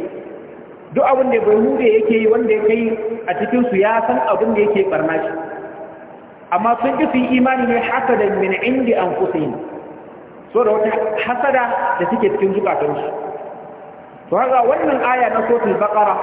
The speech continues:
Allah madaukakin sarki sara-, sara'atan yayi hani ne.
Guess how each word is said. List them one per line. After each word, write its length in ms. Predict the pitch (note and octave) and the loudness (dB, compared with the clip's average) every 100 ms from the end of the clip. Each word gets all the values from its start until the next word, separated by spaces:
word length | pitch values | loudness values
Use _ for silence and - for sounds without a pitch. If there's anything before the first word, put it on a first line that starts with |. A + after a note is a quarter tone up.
| - - - - - - - | -2 -4 -6 -8 -10 -12 -4
Allah 240 | C4 C4+ A#3+ | 0 2 2
madaukakin 480 | A#3+ G#3+ G3+ G3+ | 2 2 2 2
sarki 320 | G#3+ A3 A3 G3+ - | 2 2 0 -4 0
sara-, 360 | G3 - - - | 2 2 0 -2
sara'atan 600 | C#4+ C4 C#4 A#3+ A#3+ A#3 - - | 2 2 2 0 0 -2 -2 -2
yayi 280 | F#3+ G#3 G#3+ | 2 2 2
hani 220 | G#3 G#3 | 2 0
ne. 100 | D3 | -2